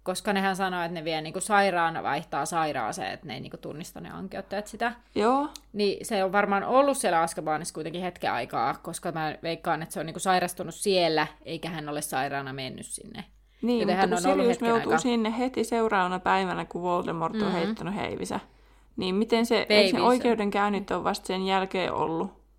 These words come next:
Speaker 2: Ei
Speaker 1: Joo.
Speaker 2: heitä heiviänsä, siis vaan menettää voimansa.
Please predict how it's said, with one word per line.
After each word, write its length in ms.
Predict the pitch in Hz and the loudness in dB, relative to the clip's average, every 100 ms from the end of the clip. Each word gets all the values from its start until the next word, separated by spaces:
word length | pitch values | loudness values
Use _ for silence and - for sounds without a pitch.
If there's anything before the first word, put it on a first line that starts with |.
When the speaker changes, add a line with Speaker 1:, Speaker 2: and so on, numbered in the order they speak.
| - | 0
Speaker 2:
Ei 120 | 190 | 4
Speaker 1:
Joo. 160 | 190 190 | 6 4
Speaker 2:
heitä 200 | 180 185 | 0 -2
heiviänsä, 580 | 180 185 190 196 214 | -2 -2 -2 -2 -2
siis 340 | 185 214 208 - | 0 0 0 0
vaan 120 | 190 | 2
menettää 420 | 196 202 202 180 | 2 -2 0 0
voimansa. 520 | 196 233 208 196 196 | 2 2 0 -2 -4